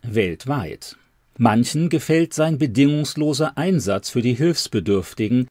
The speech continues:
sein ehrliches und authentisches Auftreten. Andere loben seine Bedürfnislosigkeit, seine konsequente Ausrichtung auf Gott und seine unübertroffenen Lebensweisheiten.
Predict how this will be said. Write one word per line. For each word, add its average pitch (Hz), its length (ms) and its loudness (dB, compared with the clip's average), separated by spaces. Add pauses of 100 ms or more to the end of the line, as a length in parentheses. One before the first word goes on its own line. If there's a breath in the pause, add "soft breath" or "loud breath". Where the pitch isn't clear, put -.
sein 107 380 0
ehrliches 131 640 2
und 110 160 -6
authentisches 123 760 -4
Auftreten. 127 840 -8 (380)
Andere 117 560 2
loben 123 400 2
seine 131 240 0
Bedürfnislosigkeit, 98 1500 -2 (100)
seine 104 500 -2
konsequente 123 840 0
Ausrichtung 131 580 -2
auf 131 300 -4
Gott 151 320 0 (180)
und 170 220 4
seine 151 320 0
unübertroffenen 127 1000 0
Lebensweisheiten. 92 1300 -4